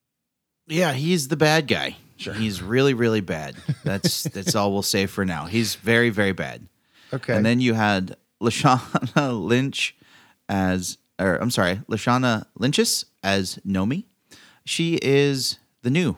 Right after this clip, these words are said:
Speaker 1: double oh seven. She took over that title after one Daniel Craig retired.
Speaker 2: Yeah, and then,
Speaker 1: And
Speaker 2: uh,
Speaker 1: you also
Speaker 2: go ahead, yeah.
Speaker 1: Oop. You had Ralph Fiennes as M, who actually took over the role from one Dame Judi Dench.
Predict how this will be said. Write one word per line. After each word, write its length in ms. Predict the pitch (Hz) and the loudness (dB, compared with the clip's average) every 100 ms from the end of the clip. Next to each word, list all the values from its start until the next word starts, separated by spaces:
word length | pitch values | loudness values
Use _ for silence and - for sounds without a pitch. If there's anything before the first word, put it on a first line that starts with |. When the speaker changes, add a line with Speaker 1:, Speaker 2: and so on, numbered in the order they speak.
| - | -2
Speaker 1:
double 220 | 98 90 | -2 0
oh 100 | 87 | -2
seven. 460 | 78 87 73 57 69 - | -2 -4 -4 -6 -12 -10
She 240 | - 104 | -8 -8
took 240 | - 95 | -8 -4
over 240 | 95 87 90 | -2 -2 -2
that 320 | 87 80 - | 0 -2 -4
title 420 | 98 90 101 120 - | -6 -2 -2 -4 -8
after 720 | - 90 87 - - 87 95 139 _ _ _ _ | -10 -10 -12 -14 -6 -4 -4 -8 _ _ _ _
one 240 | 92 87 | -4 -4
Daniel 320 | 85 80 82 | -4 -6 -8
Craig 360 | - 85 85 92 | -8 -6 -6 -8
retired. 460 | - 120 156 - - _ _ - - _ _ | -14 -10 -10 -10 -12 _ _ -20 -20 _ _
Speaker 2:
Yeah, 280 | 185 202 151 | 0 2 4
and 100 | 147 | 2
then, 160 | 151 | 0
Speaker 1:
And 80 | - | 0
Speaker 2:
uh, 200 | 147 131 113 | 2 2 0
Speaker 1:
you 60 | |
also 320 | 87 - 85 - _ | -6 -4 -6 -8 _
Speaker 2:
go 80 | 127 | -4
ahead, 180 | 98 87 | -4 -4
yeah. 180 | 90 104 | -4 -4
Speaker 1:
Oop. 100 | - _ _ _ _ _ _ _ _ - - - | -8 _ _ _ _ _ _ _ _ -20 -20 -4
You 120 | 117 | 0
had 300 | 117 110 104 | 2 2 2
Ralph 380 | 107 120 123 - | 2 2 0 -8
Fiennes 480 | - 107 123 151 - - | -2 0 0 -2 -8 -4
as 300 | 120 139 - _ | 0 0 -4 _
M, 260 | 165 139 71 - _ | -4 -2 -6 -14 _
who 100 | 107 | -4
actually 360 | 76 95 - 110 | -4 -4 -6 -8
took 200 | - - | -6 -4
over 140 | 113 | -2
the 100 | 117 | -2
role 440 | 107 110 110 107 - | 0 0 2 0 -4
from 480 | - 113 110 110 113 - | -6 -4 -2 -2 -4 -4
one 460 | 113 113 113 107 | -4 -4 -4 -8
Dame 280 | - 117 120 | -4 0 0
Judi 280 | 113 120 123 | -2 -4 -4
Dench. 420 | 131 147 - - | -6 -8 -10 -18